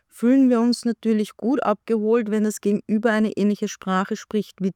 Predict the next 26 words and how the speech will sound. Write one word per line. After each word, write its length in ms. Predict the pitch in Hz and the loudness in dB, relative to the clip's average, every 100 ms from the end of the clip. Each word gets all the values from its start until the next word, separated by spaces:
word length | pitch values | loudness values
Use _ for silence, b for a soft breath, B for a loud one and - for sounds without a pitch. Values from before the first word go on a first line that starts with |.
| - | -4
wie 280 | 185 202 165 | -2 0 0
wir, 300 | 190 240 320 b b b b _ - - _ _ - | 2 2 0 b b b b _ -20 -20 _ _ 0
auch 480 | 180 185 247 - - _ - | 4 4 2 0 -20 _ -2
in 140 | 226 | 0
Bezug 420 | 226 - - 214 | 0 -4 -8 -4
auf 160 | - 208 | -4 -4
die 120 | 220 | -6
Sinne. 500 | - 220 220 165 156 - _ _ _ _ _ _ - | -6 -2 0 0 -4 -10 _ _ _ _ _ _ -4
Und 180 | 190 - | -4 -4
die 60 | |
kann 300 | 196 - 190 | -8 -2 2
man 140 | 214 226 | 2 2
eben 280 | - 202 220 B B B - | 2 2 2 B B B -4
in 140 | 220 | -4
allen 360 | - 185 220 185 | 0 2 2 4
Wörtern 360 | 180 - 226 | 2 2 -2
raushören. 600 | 170 156 180 - 170 160 | -2 -2 -4 -4 -6 -4
Also 180 | 170 175 | -6 -6
ob 100 | 175 | -6
das 120 | 190 | -4
jetzt 220 | 190 - 185 | -4 -4 -6
Hauptwörter 420 | 175 220 208 190 | -4 -4 -4 -6
sind, 260 | - 202 | -4 -4
Zeitwörter 600 | 190 165 196 185 - 196 | -4 -6 -4 -4 -2 -2
oder 280 | - 175 170 - b b - | -2 -4 -4 -8 b b 0
Eigenschaftswörter, 960 | 208 247 240 - - 196 - 214 214 | 0 2 -2 -4 -2 -2 0 0 -2